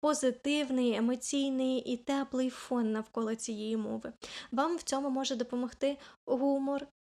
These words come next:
жарти, якісь дуже веселі розповіді, історії, тому що вони викликають емоції,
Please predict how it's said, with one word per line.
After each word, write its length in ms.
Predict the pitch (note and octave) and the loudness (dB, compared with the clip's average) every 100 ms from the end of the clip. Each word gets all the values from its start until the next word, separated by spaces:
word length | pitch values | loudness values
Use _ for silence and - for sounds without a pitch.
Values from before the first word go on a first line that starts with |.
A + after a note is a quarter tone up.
| _ _ - | _ _ -4
жарти, 720 | A#3 C4+ B3+ B3 - C4 B3 A#3+ _ | 0 2 2 -2 0 0 0 -2 _
якісь 340 | B3+ C4+ C4 - | -4 0 -2 0
дуже 260 | C#4 C#4+ | 2 2
веселі 720 | A#3+ B3 - B3+ C#4+ C4+ C4 | 2 0 0 2 2 2 2
розповіді, 760 | B3+ B3 C#4 - B3 A#3+ G#3 A#3+ | 4 4 4 0 -6 -4 -4 -4
історії, 640 | C4 - - A#3+ C#4 F4 | -2 -4 0 0 2 0
тому 300 | C#4 A#3+ C4 | 0 0 0
що 200 | B3+ - A#3+ | 0 0 0
вони 260 | B3+ C4 | 0 0
викликають 640 | D4 C#4 B3 C4 C4 C4 B3+ | -2 0 -2 0 0 0 -2
емоції, 720 | C4+ B3 G#3+ G#3 - B3+ D4+ | -2 0 -2 -4 -6 -4 -4